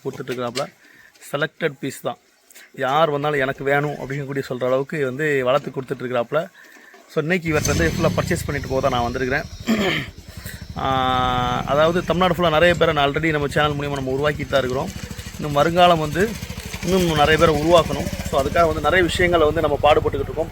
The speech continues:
பண்ணிக்கிட்டு இருக்கோம். பிசினஸ் தான் ப்ராஃபிட்டபிளா யார் யாருக்கு எப்படி எப்படி பண்ணணுமோ எல்லாத்தையும் அவங்களுக்கும் சொல்லிக் கொடுத்து, அவங்களையும் ஒரு ப்ராஃபிட்டபிளான பிசினஸ்க்குள்ள கொண்டு வந்து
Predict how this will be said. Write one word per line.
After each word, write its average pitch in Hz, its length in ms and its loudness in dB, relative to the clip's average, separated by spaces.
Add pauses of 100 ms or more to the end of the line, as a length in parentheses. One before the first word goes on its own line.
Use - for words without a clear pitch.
பண்ணிக்கிட்டு 185 340 2
இருக்கோம். 160 260 -2 (460)
பிசினஸ் 240 320 2
தான் 190 240 6 (260)
ப்ராஃபிட்டபிளா 156 560 2
யார் 151 200 6
யாருக்கு 151 240 4
எப்படி 143 180 -2
எப்படி 147 80 -6
பண்ணணுமோ 143 360 0
எல்லாத்தையும் 156 340 2 (360)
அவங்களுக்கும் 185 400 6
சொல்லிக் 156 220 -2
கொடுத்து, 147 280 -2
அவங்களையும் 165 420 2 (360)
ஒரு 151 260 -2 (160)
ப்ராஃபிட்டபிளான 151 580 4
பிசினஸ்க்குள்ள 147 380 -4
கொண்டு 135 200 -2
வந்து 143 220 -4